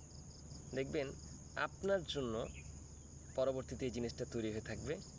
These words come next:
একটা ইটের কণা হয়ে। ঠিক আছে? আজ আপনি কাউকে ক্ষতি করলেন, আহ, কারো পিছনে আপনি লাগলেন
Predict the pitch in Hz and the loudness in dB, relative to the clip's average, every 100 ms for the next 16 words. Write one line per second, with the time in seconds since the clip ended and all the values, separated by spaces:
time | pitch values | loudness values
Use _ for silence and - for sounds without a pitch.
0 | - - - - - - 123 - 131 139 | -12 -12 -12 -12 -12 -2 0 2 2 2
1 | 151 - 120 110 107 95 92 76 - - | 2 2 2 2 2 0 -2 -6 -8 -8
2 | - - - - - - - - - - | -8 -8 -8 -6 -6 -6 -8 -10 -10 -10
3 | - - - - - - - - - - | -10 -10 -10 -10 -12 -12 -14 -14 -14 -14
4 | - 135 135 - 127 123 - - - - | -4 2 2 2 0 -2 -10 -12 -12 -12
5 | - - - 123 139 139 147 139 135 143 | -10 -10 0 2 4 2 2 4 2 2
6 | - 151 151 131 123 120 117 - - - | 0 0 2 2 2 2 0 -6 -10 -10
7 | - - - - - - - - 123 120 | -12 -14 -14 -14 -14 -14 -10 0 2 2
8 | 120 120 - 131 139 143 147 151 139 139 | 0 -2 0 4 2 2 0 2 2 2
9 | 131 131 123 120 120 120 | 2 0 2 2 2 2